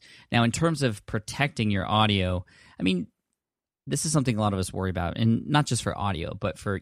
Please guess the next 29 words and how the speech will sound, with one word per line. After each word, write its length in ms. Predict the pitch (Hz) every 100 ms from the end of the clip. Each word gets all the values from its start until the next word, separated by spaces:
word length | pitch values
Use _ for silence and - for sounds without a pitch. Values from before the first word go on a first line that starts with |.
| -
ebooks 480 | 147 131 110 90 -
and 100 | 104
things 240 | 101 95 -
like 200 | 87 -
that, 240 | 78 -
for 100 | 110
membership 580 | 107 120 120 113 - -
sites, 280 | - - -
people 280 | 127 113
passing 440 | 104 110 110 - 107
out 240 | 104 -
passwords 640 | - 117 107 - 107 107 98
and 100 | 104
all 140 | 107
this 160 | 104 104
stuff. 280 | 101 101 - - -
And 140 | - 127
we 100 | 131
always 300 | 156 170 -
think 260 | 139 131 -
of 160 | 113 104
the 100 | 101
worst 380 | 98 107 104 -
things 220 | 101 101
possible, 540 | - 95 95 - 101
but 120 | 98
the 80 | 110
truth 420 | - - 196 185
is, 520 | 117 110 107 98 -